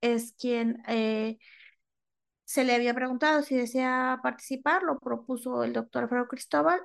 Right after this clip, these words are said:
se había dicho que sí. Eh, como ustedes saben, la sesión anterior su esposo está, entró a cirugía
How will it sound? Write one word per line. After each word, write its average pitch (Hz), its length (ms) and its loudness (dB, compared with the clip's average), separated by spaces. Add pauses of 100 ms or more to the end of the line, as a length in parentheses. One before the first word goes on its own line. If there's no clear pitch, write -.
(140)
se - 120 -6
había 226 400 2
dicho 240 240 -6
que 262 100 -4
sí. 349 320 -4 (1000)
Eh, 240 320 6
como 254 220 4
ustedes 247 720 0
saben, 302 560 2
la 240 340 2
sesión 247 280 -4
anterior 247 640 0 (220)
su 233 380 -2
esposo 233 420 -2
está, 220 600 0
entró 226 240 -2
a 214 40 0
cirugía 285 640 0